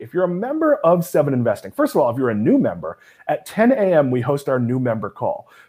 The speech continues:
During the new member call, we walk you through how the service works. We walk you through even how to buy a stock, sort of some basic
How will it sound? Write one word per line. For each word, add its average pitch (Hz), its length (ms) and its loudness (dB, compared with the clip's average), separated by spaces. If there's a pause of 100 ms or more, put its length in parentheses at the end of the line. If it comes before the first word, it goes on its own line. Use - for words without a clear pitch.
During 285 240 2
the 277 60 2
new 208 140 2
member 175 260 2
call, 185 320 4
we 117 100 0
walk 127 320 2
you 127 60 -4
through 120 180 -6
how 123 180 0
the 117 100 -4
service 104 440 -6
works. 208 420 0 (220)
We 147 100 2
walk 156 260 2
you 151 60 0
through 170 200 2
even 123 200 0
how 151 240 2
to 151 60 6
buy 131 240 2
a 98 60 -4
stock, 226 460 0
sort 139 200 -4
of 123 60 -6
some 113 140 -10
basic 139 500 -2